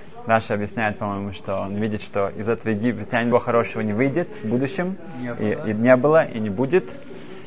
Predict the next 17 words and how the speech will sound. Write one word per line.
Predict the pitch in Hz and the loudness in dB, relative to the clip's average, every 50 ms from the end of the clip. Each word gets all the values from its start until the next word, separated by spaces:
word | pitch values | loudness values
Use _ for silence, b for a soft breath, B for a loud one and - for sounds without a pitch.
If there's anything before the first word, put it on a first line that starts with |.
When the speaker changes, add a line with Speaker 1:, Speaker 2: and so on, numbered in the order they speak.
| B B - | B B -6
Speaker 1:
И | - 117 | -4 -4
поэтому | 113 - 143 147 156 156 165 151 147 143 139 - | 4 8 10 8 10 8 4 0 2 2 2 2
он | 123 127 127 | 2 2 2
убивает | 123 113 113 117 120 139 143 151 156 - 165 | 2 2 0 4 4 6 6 6 4 2 -2
его | 151 151 160 160 156 151 151 - - - - | 0 4 6 6 6 6 2 -2 -14 -16 -8
тем, | - 123 120 | -6 -4 -4
что | 117 - - | -4 -4 -4
он | 110 107 | -4 0
произносит | - 113 104 113 120 117 - 120 - | 2 0 2 2 0 -2 -2 -4 -6
имя | - 110 110 104 | -4 -4 -4 -4
Творца, | - 113 101 101 - - 156 151 160 160 - - | -2 -2 -4 -4 -2 0 2 2 2 2 -2 -8
скрытое | - - - 113 107 - 104 | -12 -8 -6 -6 -6 -4 -4
имя | 104 101 | -6 -4
Творца, | - 110 120 117 - 180 175 160 | -4 -4 -6 -4 -2 -2 -2 -2
и | 156 | -2
он | 143 127 120 | -4 -4 -2
убивает. | 110 107 101 90 - | -2 -2 -4 -4 -6